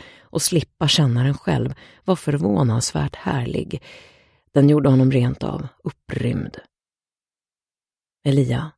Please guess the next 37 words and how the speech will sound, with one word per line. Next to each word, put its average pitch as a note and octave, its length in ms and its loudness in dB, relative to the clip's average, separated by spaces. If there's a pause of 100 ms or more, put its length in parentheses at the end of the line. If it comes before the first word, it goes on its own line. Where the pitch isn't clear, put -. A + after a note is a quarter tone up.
vänder C3 280 2
ner B2+ 220 2
blicken - 480 -6
mot - 140 -10
fågeln - 400 -8 (100)
igen. - 280 -8 (720)
Endast D3 320 4
några D3 200 4
få C#3 240 0
fjädrar C#3 540 -2
finns C#3 260 -2
kvar - 300 -4
på - 140 -6
den B2 60 2
lilla B2 180 -2
kroppen - 480 -4 (520)
och - 160 4
istället C#3+ 500 4
blottas D3 500 0
nu C3 220 6
en B2+ 100 4
rosa - 460 -2
knottrig - 720 -10
hud. - 260 -10 (680)
Han F#3+ 120 4
känner B3+ 280 6
sig E3+ 260 2
oväntat C3 800 2 (200)
äcklad, - 680 -4 (460)
dels G3+ 360 6
av D#3+ 80 0
fågeln C#3+ 500 2 (180)
men D3+ 200 6
även C#3+ 280 6
av E3 80 4
sig - 180 -4
själv. F2 440 -4